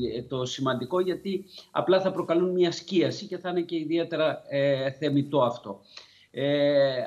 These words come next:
οι άνεμοι όμως, ε, από το πρωί θα φτάνουν τα πέντε με έξι μποφόρ και σταδιακά μέχρι το μεσημέρι στα έξι με εφτά. Και όπως σας είπα, αυτές είναι οι μέσες εντάσεις, γιατί,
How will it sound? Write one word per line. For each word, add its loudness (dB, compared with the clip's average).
οι 2
άνεμοι 2
όμως, -2
ε, -2
από -2
το -6
πρωί 0
θα -4
φτάνουν 0
τα 0
πέντε 0
με 2
έξι -4
μποφόρ 0
και -4
σταδιακά 2
μέχρι -2
το -6
μεσημέρι -4
στα -8
έξι -4
με 2
εφτά. -2
Και -6
όπως -6
σας -8
είπα, -4
αυτές -4
είναι 4
οι 6
μέσες 2
εντάσεις, 0
γιατί, -6